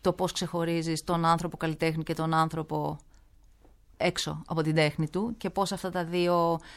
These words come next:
ε, βιώνονται συγχρόνως. Και τι σημαίνει αυτό;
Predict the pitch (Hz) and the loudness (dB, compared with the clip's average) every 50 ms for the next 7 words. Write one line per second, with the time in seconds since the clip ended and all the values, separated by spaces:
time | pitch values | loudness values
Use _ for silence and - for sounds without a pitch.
0 | - - - - - - - - - - _ - 180 170 170 170 165 165 160 160 | -18 -18 -18 -18 -18 -20 -20 -20 -20 -16 _ -4 -2 0 0 2 2 2 2 0
1 | 160 160 160 156 156 160 - - - 165 185 190 208 233 262 247 185 160 147 151 | 0 0 0 0 -2 -2 -4 -4 0 4 6 8 10 10 10 8 6 4 0 -2
2 | 151 147 151 160 151 - - - _ - - - 180 - - 196 180 165 151 147 | -4 -4 -4 -8 -10 -12 -18 -20 _ -10 -6 -4 -2 2 4 6 6 6 4 2
3 | 82 87 - - - - - - - - - - - - - - - - - - | 0 -4 -8 -10 -18 -20 -20 -20 -20 -20 -20 -20 -20 -20 -20 -20 -20 -20 -10 0
4 | - 202 - 226 175 - 190 175 170 160 165 160 151 - 196 214 247 269 - | 0 2 2 2 0 0 0 0 0 0 -2 -4 -4 -2 -2 -2 -2 -2 -4